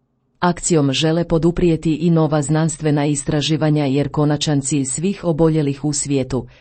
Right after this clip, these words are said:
a ima ih čak tri milijuna, jest pronalazak lijeka za ovu bolest koja pogađa sve dobne skupine. Također žele osnažiti oboljele i potaknuti ih na kretanje, vježbanje, druženje i razmjenu iskustva.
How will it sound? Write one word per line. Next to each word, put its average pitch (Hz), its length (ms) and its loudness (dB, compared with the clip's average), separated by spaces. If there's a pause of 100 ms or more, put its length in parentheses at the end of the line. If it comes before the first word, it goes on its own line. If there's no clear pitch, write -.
(140)
a 165 140 2
ima 180 220 4
ih 175 200 -2
čak - 280 -2
tri 220 240 2
milijuna, 135 520 2 (300)
jest 175 340 0
pronalazak 160 680 0
lijeka 151 520 -2
za 160 220 0
ovu 170 220 2
bolest 143 420 0
koja 139 200 0
pogađa 160 480 0
sve 156 280 -2
dobne 139 320 2
skupine. 120 540 -2 (960)
Također 170 560 2
žele 170 320 2
osnažiti 160 680 0
oboljele 160 520 2
i 147 80 -2
potaknuti 165 640 0
ih 147 140 -4
na 143 100 2
kretanje, 139 580 0 (320)
vježbanje, 151 680 2 (280)
druženje 165 580 2
i 190 160 0
razmjenu 156 520 2
iskustva. 131 680 -4